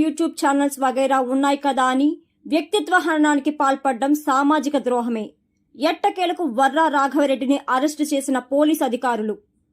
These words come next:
ఇలాంటి బూతులు లేదా నేరాలు దుబాయ్లో చేస్తే రాళ్లతో కొట్టి చంపుతారని అన్నారు. అలా చంపాలని భారతీయ సమాజం కోరుకోదు గాని ఒకటి నిజం,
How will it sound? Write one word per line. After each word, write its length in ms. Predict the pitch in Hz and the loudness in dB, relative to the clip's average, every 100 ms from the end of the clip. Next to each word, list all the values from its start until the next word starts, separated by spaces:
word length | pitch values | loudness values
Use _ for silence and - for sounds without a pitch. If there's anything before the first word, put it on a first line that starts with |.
| _ _ _ _ | _ _ _ _
ఇలాంటి 380 | - 302 349 330 | 0 2 2 0
బూతులు 480 | 262 269 381 381 370 | -2 -2 -2 -2 0
లేదా 260 | 330 311 302 | 2 2 2
నేరాలు 380 | 285 311 320 | 2 2 0
దుబాయ్లో 440 | 285 262 247 302 285 285 | 0 0 0 2 0 0
చేస్తే 280 | 262 - 302 | -2 0 -2
రాళ్లతో 500 | 233 254 302 320 311 | 0 0 2 0 -2
కొట్టి 240 | 302 294 | -2 -2
చంపుతారని 580 | 294 269 254 277 262 247 | 0 -2 -2 -2 -2 -2
అన్నారు. 400 | 247 226 220 202 - _ _ _ _ _ | -2 -2 -4 -6 -12 _ _ _ _ _
అలా 180 | 262 277 | 2 2
చంపాలని 600 | 269 - 311 302 349 349 | 2 2 2 2 2 2
భారతీయ 520 | 240 262 277 302 320 | 0 2 2 2 0
సమాజం 420 | 302 302 269 269 285 | 0 0 0 0 0
కోరుకోదు 460 | 285 269 277 254 | 0 0 0 -2
గాని 360 | 240 254 302 466 - _ - | 0 0 0 -2 -10 _ -2
ఒకటి 300 | 302 381 370 | 0 2 2
నిజం, 440 | 320 302 277 214 | 2 4 0 -4